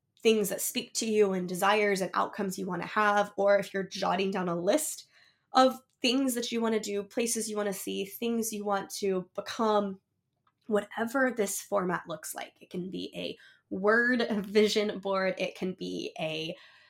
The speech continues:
visual vision board. I also take you through this in the goal planning workbook. But take the time to create your vision board for the next year. And this past year, as it has been challenging,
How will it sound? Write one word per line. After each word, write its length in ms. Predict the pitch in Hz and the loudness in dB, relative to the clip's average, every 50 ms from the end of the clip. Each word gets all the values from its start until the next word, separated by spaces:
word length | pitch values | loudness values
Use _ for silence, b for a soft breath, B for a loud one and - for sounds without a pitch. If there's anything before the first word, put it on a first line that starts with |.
| B B - | B B -2
visual 480 | 185 196 262 240 220 233 233 233 220 208 | 2 4 4 4 4 4 6 6 6 6
vision 380 | 214 202 190 202 202 196 185 | 6 4 4 4 2 0 0
board. 460 | 190 185 185 180 175 175 175 180 185 b b b b b - | 0 -2 -2 0 0 0 -2 -4 -6 b b b b b -8
I 100 | 190 - | -6 -2
also 300 | - 196 202 - - 220 | 2 2 2 4 2 2
take 240 | 220 220 196 185 208 | 2 2 0 0 -2
you 100 | 208 190 | -4 0
through 160 | - 208 196 | 0 2 2
this 180 | 190 202 190 - | 2 2 2 2
in 80 | 208 208 | 2 2
the 100 | 196 190 | 4 4
goal 220 | 196 190 196 196 | 6 4 4 4
planning 400 | 190 - 208 185 185 190 185 190 | 4 2 2 2 4 2 2 0
workbook. 520 | 180 180 185 180 - - 185 180 180 - - B B B B B B B B _ _ _ _ _ _ _ _ | 0 -2 -2 -2 -2 0 2 2 0 0 -6 B B B B B B B B _ _ _ _ _ _ _ _
But 240 | - 233 220 - - _ _ _ _ | 0 0 0 0 -4 _ _ _ _
take 440 | - - - - 208 202 196 196 - | -14 -14 -12 -8 -6 -8 -8 -6 -4
the 120 | - 302 302 | -2 -2 -2
time 560 | - - - - 185 185 190 185 175 175 180 | -4 -6 -6 -4 -4 -4 -2 -2 -4 -4 -4
to 140 | - - 196 | -6 -8 -8
create 440 | - - - 190 185 180 180 - | -8 -8 -6 -4 -4 -4 -4 -4
your 140 | - 190 185 | -4 -4 -4
vision 320 | 180 175 170 170 175 170 170 | -4 -4 -4 -4 -4 -4 -2
board 220 | 175 175 180 170 | -2 -2 -2 -2
for 100 | - 185 | -4 -6
the 100 | 180 175 | -4 -4
next 400 | 175 175 170 - - - - - | -4 -6 -6 -8 -8 -8 -8 -8
year. 340 | - - 85 - 92 - - - | -8 -6 -6 -6 -6 -8 -8 -8
And 400 | 190 185 180 185 185 180 180 b b b b b b b b b b b _ _ _ _ - | -6 -4 -2 -2 -2 -4 -6 b b b b b b b b b b b _ _ _ _ 4
this 200 | 214 269 302 302 | 6 6 6 8
past 440 | - - 254 269 269 262 - - - | 4 2 4 4 4 4 2 0 0
year, 380 | 196 180 196 190 196 220 254 - | 0 0 0 2 2 0 0 0
as 320 | - 185 185 190 196 190 - | 2 2 4 4 2 2 0
it 160 | - 196 190 | -2 -2 -2
has 320 | - - 196 185 190 190 | -2 -2 0 0 0 -2
been 200 | 185 196 185 185 | -2 -2 -2 -2
challenging, 720 | 185 - 185 180 185 185 190 190 180 175 165 165 170 180 | -2 -2 -4 -2 -2 0 0 -2 -2 -2 -4 -6 -6 -8